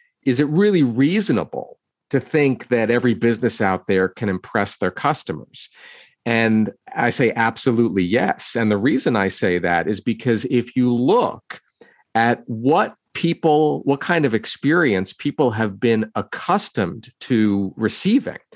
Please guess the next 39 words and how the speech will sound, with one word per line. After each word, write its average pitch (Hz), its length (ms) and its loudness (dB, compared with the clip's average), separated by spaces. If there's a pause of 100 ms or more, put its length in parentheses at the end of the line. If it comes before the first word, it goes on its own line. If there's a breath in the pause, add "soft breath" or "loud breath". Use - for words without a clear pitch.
(200 loud breath)
if 110 100 -4
you 117 160 2
look 196 320 2
at 120 120 2
where 123 180 2
the 110 100 0
customer 135 540 -2
experience 117 680 0
bar 107 640 2
is 104 340 -2
set 165 440 -2
in 107 140 -2
the 98 80 0
marketplace, - 880 -4 (600 loud breath)
it 143 120 2
actually 170 460 2
indicates 131 720 -2
that 123 220 0 (120)
there 190 160 2
are 262 80 2
a 196 60 2
lot 147 180 4
of 123 140 -2
things 147 300 2
that 110 160 0
you 143 160 2
would 139 160 2
believe 127 420 2
are 110 100 2
just 101 300 -6
sort 113 140 0
of 85 80 -6
fundamental 123 720 2
table 123 500 -2
stake 143 500 -4
elements 139 560 0
to - 100 -6
the 139 140 0
experience 160 640 -2